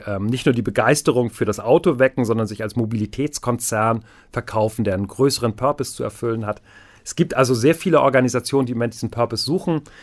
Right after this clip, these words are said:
Ich glaub, da, wo man's am deutlich, deutlichsten erkennen kann, ist bei Organisationen, die, ähm, ihre Mitglieder nur über den attraktiven Zweck motivieren. Also denken Sie an politische Parteien, wenn Sie nicht an die Hauptberuflichen, sondern an die Ehrenamtlichen denken.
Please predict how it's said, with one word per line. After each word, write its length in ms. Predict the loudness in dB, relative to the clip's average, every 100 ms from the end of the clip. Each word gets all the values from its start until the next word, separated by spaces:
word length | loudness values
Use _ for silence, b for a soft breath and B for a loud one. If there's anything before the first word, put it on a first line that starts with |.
| B B
Ich 80 |
glaub, 180 | 0 2
da, 220 | 4 4
wo 80 | 4
man's 200 | 0 0
am 120 | -2
deutlich, 440 | 2 4 4 2 -6 -8 _
deutlichsten 460 | 2 2 0 -4 -6
erkennen 400 | -4 -2 -2 0
kann, 300 | 0 0 b b b b
ist 160 | -6 0
bei 80 |
Organisationen, 1120 | 0 2 2 2 -2 -2 0 6 8 8 6 0
die, 500 | -4 -4 -2 -2 -4 -4
ähm, 180 | -6 -4 -2
ihre 160 | 0
Mitglieder 400 | 2 0 2 2
nur 440 | 2 2 6 6 6
über 280 | 2 2 2
den 380 | 2 2 0 -6
attraktiven 480 | -10 -10 -6 -6
Zweck 380 | -6 -6 -8 -12 _ _ -8
motivieren. 480 | -6 -4 -6 -6 -10 -12 -4
Also 200 | -4 -2
denken 260 | -2 -2
Sie 100 | 0
an 140 | 0 -2
politische 340 | -4 -4 -6
Parteien, 600 | -6 -4 0 0 0 -6 b b
wenn 120 | -4
Sie 80 | -2
nicht 120 | -2
an 60 | -4
die 100 | 0
Hauptberuflichen, 480 | 0 0 -6 -4 -2
sondern 220 | 0 0
an 40 |
die 140 | -2 4
Ehrenamtlichen 580 | 4 4 -2 -4 -2 0
denken. 420 | 2 2 -2